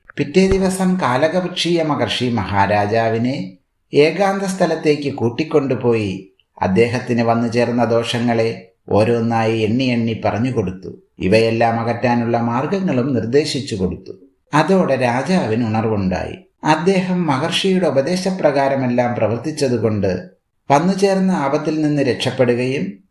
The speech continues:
തന്റെ രാജ്യത്തെ കൂടുതൽ ശ്രേയസിലേക്ക് ഉയർത്താൻ പ്രാപ്തനാവുകയും ചെയ്തു. അതിനാൽ രാജാവ് എപ്പോഴും സ്വതന്ത്രനായിരിക്കണം,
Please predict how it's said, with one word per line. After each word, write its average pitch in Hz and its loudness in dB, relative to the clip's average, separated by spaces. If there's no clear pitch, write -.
തന്റെ 170 2
രാജ്യത്തെ 143 0
കൂടുതൽ 120 2
ശ്രേയസിലേക്ക് 123 0
ഉയർത്താൻ 120 0
പ്രാപ്തനാവുകയും 131 0
ചെയ്തു. 90 -6
അതിനാൽ 185 2
രാജാവ് 170 0
എപ്പോഴും 117 -2
സ്വതന്ത്രനായിരിക്കണം, 139 -2